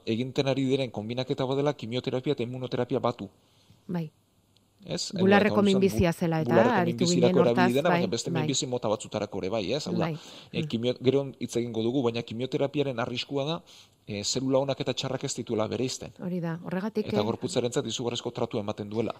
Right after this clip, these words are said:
Speaker 2: Eta hemen
Speaker 1: Orduan,
Speaker 2: bai, ezta? Hemen
Speaker 1: biak
Speaker 2: immunoterapia
Speaker 1: batu
Speaker 2: honetan,
Speaker 1: ezkero,
Speaker 2: bai.
Speaker 1: lortuko genukena da immunoterapia esker zelula txarrak bakarrik atzematea,
Speaker 2: Hori da.
Speaker 1: eta zelula txarraren barrura bakarrik sartzea kimioterapikoa, eta bestetan ez.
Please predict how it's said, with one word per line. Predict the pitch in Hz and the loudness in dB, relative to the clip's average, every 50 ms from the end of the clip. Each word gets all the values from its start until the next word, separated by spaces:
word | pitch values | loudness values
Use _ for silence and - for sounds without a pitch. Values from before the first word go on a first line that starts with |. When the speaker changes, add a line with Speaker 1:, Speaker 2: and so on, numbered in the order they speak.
| - - - | -12 -12 -6
Speaker 2:
Eta | - 190 175 190 185 | -4 -2 0 2 2
hemen | 190 214 220 214 | 2 4 2 4
Speaker 1:
Orduan, | 190 190 185 | 4 4 4
Speaker 2:
bai, | 180 165 160 | 4 4 0
ezta? | 160 - - 190 220 240 | -2 -2 -6 -4 -4 -2
Hemen | 220 196 196 202 208 202 | -2 -2 -2 -2 -2 -2
Speaker 1:
biak | - - | -4 -4
Speaker 2:
immunoterapia | 180 180 180 180 190 - 156 165 156 - | -4 -2 -2 0 0 2 4 4 4 4
Speaker 1:
batu | 120 - - - - 156 | 6 4 4 4 4 2
Speaker 2:
honetan, | 156 151 - 202 | 2 2 2 0
Speaker 1:
ezkero, | 202 170 160 170 185 196 190 185 | 0 0 0 0 -2 -4 -4 -6
Speaker 2:
bai. | 190 185 175 175 165 - | -6 -6 -6 -6 -8 -8
Speaker 1:
lortuko | - 117 113 - - 135 120 147 | -4 -4 -4 -2 -2 -4 -2 -2
genukena | 135 143 147 139 - 151 143 147 | -2 -2 -4 -2 -4 -2 -2 0
da | 151 131 | -2 -2
immunoterapia | 117 123 131 135 139 - 143 135 139 - 147 143 143 143 147 | -2 -4 -6 -8 -4 -4 -2 -2 -2 0 0 0 2 0 -2
esker | 139 - - - 156 - - - _ _ - | -2 -2 -2 -2 -2 -2 -2 -8 _ _ -8
zelula | - - - 135 139 135 131 123 | -6 -2 -2 -2 0 0 0 2
txarrak | - - 147 139 135 123 - | 2 0 0 0 0 -2 -2
bakarrik | 107 113 - - 110 113 104 - | -2 -4 -2 -2 -2 -2 -2 -4
atzematea, | - - 135 135 135 127 - 151 175 220 226 - | -4 -4 -4 -6 -6 -6 -4 -6 -6 -6 -8 -10
Speaker 2:
Hori | - 170 170 165 165 | -10 -8 -6 -6 -4
da. | 165 202 254 - - | -4 -4 -6 -6 -8
Speaker 1:
eta | - 117 - 113 | -10 -6 -6 -6
zelula | - - 135 131 131 120 | -6 -4 -2 0 0 0
txarraren | - - 147 135 131 135 120 131 123 120 107 | 0 0 -2 0 0 0 -2 -2 -4 -2 2
barrura | 110 113 117 131 139 127 113 113 | 2 2 2 2 0 0 0 0
bakarrik | 113 120 - 123 117 113 110 | -2 -2 -2 -2 -2 -2 -4
sartzea | - 131 - - - 113 - | -6 -6 -6 -4 -6 -6 -6
kimioterapikoa, | - 104 107 117 117 123 127 127 - 135 131 - 143 151 - - | -6 -8 -8 -6 -6 -4 -4 -4 -4 -6 -6 -4 -4 -4 -4 -6
eta | - - 104 | -6 -6 -6
bestetan | 120 120 - - 113 - 131 120 73 | -6 -6 -6 -8 -6 -6 -6 -6 -6
ez. | 76 - - - - | -8 -6 -6 -8 -8